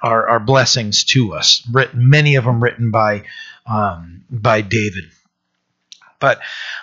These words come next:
uh, so, uh, here we are. Uh, we left off in, in Psalm, uh, after Psalm three and pulling right up to, uh, Psalm four.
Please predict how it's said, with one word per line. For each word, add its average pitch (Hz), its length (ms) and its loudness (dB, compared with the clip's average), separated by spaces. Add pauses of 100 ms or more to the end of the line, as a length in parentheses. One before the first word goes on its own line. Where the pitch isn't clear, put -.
(120)
uh, 120 300 0
so, 165 440 2
uh, 165 160 4
here 175 300 4
we 170 180 6
are. 165 300 6 (160)
Uh, 143 240 4
we 139 80 -2
left 135 260 2
off 135 240 2
in, 127 320 -2
in 123 300 -2 (100)
Psalm, 135 500 2 (160)
uh, 127 180 4
after 131 280 4
Psalm 123 380 2
three 165 560 2
and 123 340 -2 (160)
pulling 131 460 -2
right 127 200 2
up 127 160 0 (120)
to, 131 380 -2
uh, 113 100 2
Psalm 120 340 2
four. 147 500 2